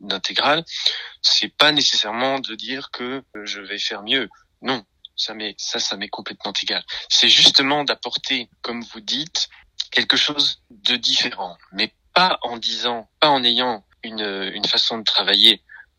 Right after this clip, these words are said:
face à une œuvre en disant, je vais pas faire comme le, le, le père, le grand-père ou le voisin, uniquement pour être différent de lui. Non, c'est justement de trouver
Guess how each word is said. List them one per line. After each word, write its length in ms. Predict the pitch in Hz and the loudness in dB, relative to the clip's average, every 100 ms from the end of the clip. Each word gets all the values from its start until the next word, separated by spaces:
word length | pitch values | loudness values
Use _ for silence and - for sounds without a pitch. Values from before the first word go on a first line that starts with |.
| - | -2
face 320 | - 123 - | 2 4 6
à 80 | 110 | 4
une 140 | 107 | 6
œuvre 300 | 117 107 95 - | 4 4 -4 -4
en 120 | - | 2
disant, 400 | - 101 101 90 _ - _ - | 4 4 2 -4 _ -20 _ -6
je 120 | - | -4
vais 100 | 113 | 0
pas 140 | 120 | 2
faire 320 | 117 - 110 - | 6 6 4 2
comme 300 | 107 95 92 | -2 -2 -6
le, 280 | 92 95 92 | -8 -8 -8
le, 180 | 87 | -10
le 160 | 87 95 | -10 -10
père, 280 | - 113 107 | 0 2 2
le 100 | 92 | 0
grand-père 480 | 90 92 - 117 113 | -2 -4 4 6 6
ou 80 | 101 | 2
le 80 | 90 | -4
voisin, 460 | 104 - 131 151 - - - - - - | 2 4 4 2 -2 -4 -4 -4 -6 -6
uniquement 420 | 254 247 - 294 | -4 -4 -2 -2
pour 180 | - - | 2 0
être 100 | - | 0
différent 440 | - - - - | 2 2 0 -8
de 100 | 196 | -8
lui. 200 | 208 123 - - - - _ - | -6 -6 -8 -16 -16 -20 _ -4
Non, 120 | 117 | 0
c'est 240 | - 107 | 2 2
justement 500 | - - 104 127 139 | 4 6 6 4 0
de 120 | 123 107 | 0 -2
trouver 640 | - - 131 120 120 104 | -2 -2 -4 -2 -2 -2